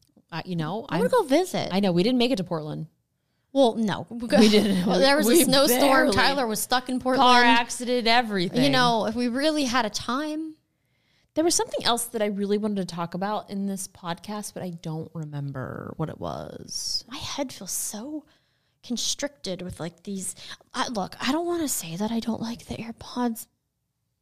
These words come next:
Speaker 2: Max,
Speaker 1: Look, it
Speaker 2: but they really are uncomfortable for my head.
Speaker 1: For my head, I love them. I mean, I edited up and down the coast with
Speaker 2: Oh my
Speaker 1: these
Speaker 2: God.
Speaker 1: in the car.
Speaker 2: Are they not tight?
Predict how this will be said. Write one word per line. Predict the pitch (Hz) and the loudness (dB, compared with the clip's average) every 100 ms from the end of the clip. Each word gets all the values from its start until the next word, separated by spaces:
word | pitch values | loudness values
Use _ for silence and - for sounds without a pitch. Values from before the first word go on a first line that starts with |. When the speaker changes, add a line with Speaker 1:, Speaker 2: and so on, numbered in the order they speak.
| _ 226 | _ 2
Speaker 2:
Max, | 226 240 254 - - 392 | 4 4 2 -2 -8 -10
Speaker 1:
Look, | 370 | -10
it | 294 294 - | -10 -12 -2
Speaker 2:
but | 277 277 | 0 2
they | 277 | 2
really | 226 269 330 339 | 2 2 2 2
are | - 247 | 0 0
uncomfortable | 233 220 - 285 - 285 202 | 0 0 0 -2 0 -2 -2
for | - 202 | -2 -4
my | 180 | -2
head. | 180 - 277 247 - 202 _ | -4 -6 -2 -2 -2 -10 _
Speaker 1:
For | - | -2
my | 208 214 | 2 2
head, | 262 294 294 - | 2 -2 -4 -2
I | 196 | 0
love | 208 165 156 | 4 4 2
them. | - - 160 | -2 -6 -2
I | 196 | 2
mean, | 220 | 2
I | 294 - | 2 2
edited | 233 220 262 254 _ _ - | 2 2 -6 -8 _ _ 0
up | 262 262 | 0 0
and | 254 | 0
down | 226 202 | 0 0
the | 185 | -4
coast | 185 160 151 - - - - _ _ _ 190 | -4 -2 -2 -2 -4 -8 -12 _ _ _ 0
with | 185 | 0
Speaker 2:
Oh | |
my | |
Speaker 1:
these | 185 170 151 | 2 2 2
Speaker 2:
God. | - | 0
Speaker 1:
in | 196 | 0
the | 202 | -2
car. | 196 165 160 156 156 | -2 -4 -4 -6 -6
Speaker 2:
Are | 277 | 0
they | 359 | 2
not | 403 427 - | 2 2 -2
tight? | - 294 440 - | -4 -2 -2 -4